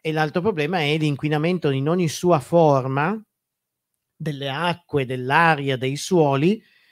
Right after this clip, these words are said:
che nuoce direttamente alla nostra salute. Quindi questi due problemi questa sera non li affronteremo, ma sappiate che ci sono e che sono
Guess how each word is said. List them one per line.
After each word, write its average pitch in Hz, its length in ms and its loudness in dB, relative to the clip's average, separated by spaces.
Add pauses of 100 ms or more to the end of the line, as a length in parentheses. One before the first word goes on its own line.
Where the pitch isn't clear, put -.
(240)
che 196 140 2
nuoce 170 440 4
direttamente 160 720 0
alla 131 140 0
nostra 127 320 -4
salute. 101 460 -12
Quindi 123 200 -10
questi 135 240 -10
due 147 160 0
problemi 147 440 -2
questa 127 280 -8
sera 147 260 -4
non 156 340 2
li 151 80 2
affronteremo, 160 720 -2
ma 123 180 -2 (280)
sappiate 170 840 0
che 151 380 -2
ci 185 160 -4
sono 170 480 0
e 180 60 -2
che 151 120 -8
sono 156 360 -8